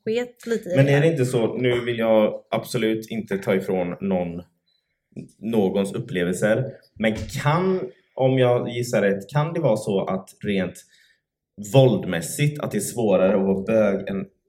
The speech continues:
Speaker 2: lesbisk? För att lesbiska
Speaker 1: Ja, alltså, män är ju... Heterosexuella cis-män är ju väldigt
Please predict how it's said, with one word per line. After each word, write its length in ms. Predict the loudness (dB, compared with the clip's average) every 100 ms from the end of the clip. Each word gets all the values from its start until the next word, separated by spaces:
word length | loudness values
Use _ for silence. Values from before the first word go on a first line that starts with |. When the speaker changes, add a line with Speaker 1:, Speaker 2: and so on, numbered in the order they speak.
| _ _
Speaker 2:
lesbisk? 640 | -10 -10 -8 -10 -10 -20 -20 _ -20 -20 _
För 60 | -6
att 120 | -2
lesbiska 680 | -2 -2 -6 -10 -4 0 4
Speaker 1:
Ja, 80 | 4
alltså, 260 | 6 6 4
män 520 | 4 4 6 6 4
är 200 | 4 4
ju... 440 | 4 4 2 -2 -6 -20 _ _ _ _ _ _ _ _ _ _ _
Heterosexuella 640 | -6 -6 -6 -10 -6 -4 -4
cis-män 460 | -6 -4 0 0
är 280 | 2 0 0
ju 160 | 0 0
väldigt 580 | 0 -2 -6 -8 -20